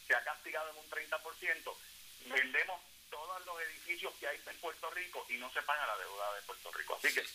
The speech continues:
<laughs> vamos a tener un poquito de calma, porque vendiendo la palguera no vamos a pagar la deuda de, de Puerto Rico. Y entonces un tema, un, un, un, un último tema, eh, eh,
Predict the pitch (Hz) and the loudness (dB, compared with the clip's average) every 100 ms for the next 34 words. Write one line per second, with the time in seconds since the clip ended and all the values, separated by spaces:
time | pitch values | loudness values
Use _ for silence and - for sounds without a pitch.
0 | - - - 110 180 196 196 196 196 - | -6 -8 -2 2 4 2 2 2 2 -4
1 | - 175 175 175 175 175 135 123 113 107 | -6 -6 -4 -2 0 0 -2 -6 -2 2
2 | 107 113 120 175 175 175 160 170 175 139 | 2 2 2 2 2 2 -2 0 2 2
3 | - - 117 123 143 147 147 160 147 - | 0 -8 -8 -2 0 2 0 -2 -6 -14
4 | - 117 110 107 113 123 127 113 - - | -4 -2 0 -2 2 2 2 -2 -12 -16
5 | - 104 98 101 110 117 - 123 95 - | 2 6 6 4 2 0 -4 -2 -2 -2
6 | - 95 - 90 - - 76 - - - | -6 -4 -4 -8 -10 -10 -10 -12 -14 -14
7 | - - - 147 170 208 175 135 147 - | -14 -12 0 2 2 0 -2 -4 -10 -10
8 | 180 170 170 160 147 127 - 135 139 - | -8 -4 -4 0 0 -2 -4 -10 -10 -8
9 | 139 127 127 139 147 131 131 143 151 151 | -6 -6 -6 -6 -6 -6 -4 -2 -2 -2
10 | 151 151 156 143 117 - - 110 107 110 | -2 4 4 4 0 -4 -10 -6 -2 4
11 | 110 107 107 104 - - - 107 104 104 | 6 6 4 2 -6 -8 4 6 6 4
12 | 101 98 | 2 0